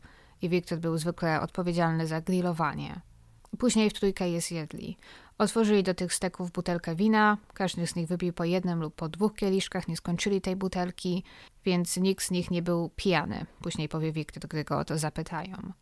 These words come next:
Po kolacji pozmywali i posprzątali i Wiktor wyszedł, aby podlać kwiaty przed domem i na tyłach domu.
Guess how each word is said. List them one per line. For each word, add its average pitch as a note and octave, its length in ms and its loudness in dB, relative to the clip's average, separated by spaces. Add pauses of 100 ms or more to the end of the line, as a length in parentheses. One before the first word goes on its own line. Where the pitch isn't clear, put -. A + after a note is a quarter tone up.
(280)
Po A#3+ 140 2
kolacji B3 460 6
pozmywali F#3+ 560 2
i F#3 60 2
posprzątali F#3 880 0 (160)
i G#3+ 140 4
Wiktor B3+ 340 4
wyszedł, A3+ 460 2
aby G3 500 2
podlać G3 400 2
kwiaty F3 560 -2
przed F#3+ 240 -2
domem F#3 480 4 (160)
i F3 160 2
na F#3 120 2
tyłach E3+ 400 2
domu. - 280 -8